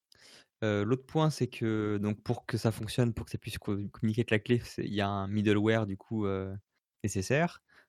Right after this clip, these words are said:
Alors, celui par défaut, par exemple, L S S H, gère l'U S B. Maintenant, si vous avez des security keys qui marchent sur autre chose, genre du N F C ou de, du Bluetooth, là, ça marchera pas. Mais il y a possibilité d'avoir des middleware, euh, intermédiaires, et notamment celui d'Ubico, qui est celui qui était utilisé lors des tests,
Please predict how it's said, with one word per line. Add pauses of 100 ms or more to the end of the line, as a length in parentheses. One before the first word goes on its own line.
(100)
Alors,
celui
par
défaut,
par
exemple,
L
S
S
H,
gère
l'U
S
B.
Maintenant,
si
vous
avez
des
security
keys
qui
marchent
sur
autre
chose,
genre
du
N
F
C
ou
de,
du
Bluetooth,
là,
ça
marchera
pas. (640)
Mais
il
y
a
possibilité
d'avoir
des
middleware,
euh,
intermédiaires,
et
notamment
celui
d'Ubico, (640)
qui
est
celui
qui
était
utilisé
lors
des
tests,